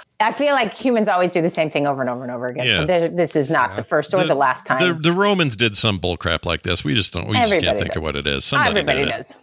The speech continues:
Speaker 2: Yeah.
Speaker 1: Well, and,
Speaker 2: That's
Speaker 1: and in the end, the, you know, the people looking at this, and this is a, the other thing that can be difficult in mo-,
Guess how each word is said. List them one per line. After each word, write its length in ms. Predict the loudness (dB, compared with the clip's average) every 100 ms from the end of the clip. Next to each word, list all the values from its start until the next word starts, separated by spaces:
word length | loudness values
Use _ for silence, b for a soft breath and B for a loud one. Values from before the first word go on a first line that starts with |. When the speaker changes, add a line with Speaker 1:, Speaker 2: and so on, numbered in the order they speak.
| _
Speaker 2:
Yeah. 260 | -4 -2 -6 -10 -2
Speaker 1:
Well, 140 | 0
and, 180 | 2 0
Speaker 2:
That's 80 | 0 0
Speaker 1:
and 260 | 2 0
in 220 | 0 0 2
the 120 | 2
end, 360 | 2 0 -2 -8 -4
the, 200 | -4 -2
you 80 | -2
know, 100 | -2
the 80 | -2
people 300 | -4 0 0
looking 280 | 0 -2 -4
at 80 | -2
this, 160 | 0
and 80 | 2
this 160 | 2 2
is 100 | 2
a, 140 | 0 0
the 160 | 0
other 160 | 2 0
thing 140 | 0
that 120 | 0 -2 -10 -12
can 240 | -6 -6 -8 -14 -6
be 80 | -2
difficult 480 | -2 -2 -4 -4 -4
in 260 | -4 -4
mo-, 80 | -4